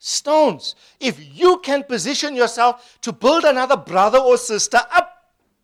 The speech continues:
to help someone up, guess what? God's gonna look upon you, favor you, favor you. Right? I'm not interested in a set of theories that doesn't work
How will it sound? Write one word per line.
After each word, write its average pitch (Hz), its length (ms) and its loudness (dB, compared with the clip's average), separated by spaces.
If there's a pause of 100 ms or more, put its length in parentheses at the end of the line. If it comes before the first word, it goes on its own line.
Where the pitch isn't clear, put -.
(680)
to 294 120 -4
help 262 380 0
someone 294 460 0 (120)
up, - 460 0 (840)
guess 359 280 -2
what? 349 240 -2 (360)
God's 302 260 4
gonna 302 180 -8
look 311 140 -8
upon 311 300 -2
you, 339 280 -4 (320)
favor 311 580 -2
you, 151 220 -10 (1120)
favor 254 640 -4
you. 104 180 -16 (800)
Right? 233 200 -20 (160)
I'm 381 220 -4
not 370 300 -4
interested 254 720 -6 (480)
in 196 80 -4
a 202 80 0
set 240 240 0
of 196 140 0
theories 214 680 0
that 170 100 -8
doesn't 180 340 -2
work 165 280 0